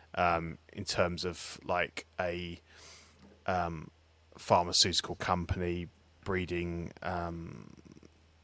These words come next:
locusts and stuff that are, um, wiping out certain crops and not others. So they,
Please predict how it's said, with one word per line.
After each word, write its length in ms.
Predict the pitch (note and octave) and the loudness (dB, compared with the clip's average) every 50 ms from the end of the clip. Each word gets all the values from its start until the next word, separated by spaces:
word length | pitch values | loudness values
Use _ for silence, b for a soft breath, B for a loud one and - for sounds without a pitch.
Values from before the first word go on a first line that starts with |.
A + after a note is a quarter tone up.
| _ _ _ _ _ | _ _ _ _ _
locusts 540 | A2 G2+ F#2 F2+ - - - E2+ - - - | 0 0 0 0 0 -4 0 4 6 6 6
and 80 | E2+ - | 6 4
stuff 340 | - - F#2 E2+ - - | 4 4 4 0 -2 -4
that 140 | - - - | -6 -4 -2
are, 160 | F2 F2+ E2+ - _ _ _ _ - - _ b b b b b b b - - | -2 -2 -2 -4 _ _ _ _ -20 -20 _ b b b b b b b -4 0
um, 380 | F2+ F2+ F2 E2+ E2 D#2+ - - | 2 2 2 2 -2 -4 -8 -8
wiping 520 | - G2 G#2 A2 A2+ G#2 - - - G2 G2 | 2 8 12 12 12 12 12 8 6 6 6
out 240 | F#2+ F#2+ - - - _ _ _ _ _ - _ _ _ | 6 6 6 4 0 _ _ _ _ _ -20 _ _ _
certain 500 | - - - - - - G2+ - - F2+ | 6 8 10 10 12 12 10 8 6 0
crops 420 | - - - G#2+ F#2+ - - - - | -6 2 6 6 6 6 6 4 4
and 120 | F2+ F2 | 4 2
not 160 | F2 F2 - | 2 2 2
others. 320 | - E2+ - - C#2 D2+ - | 0 -2 -2 -4 0 4 4
So 160 | - - E2+ | 4 6 6
they, 160 | F2+ G2+ G2 | 4 2 2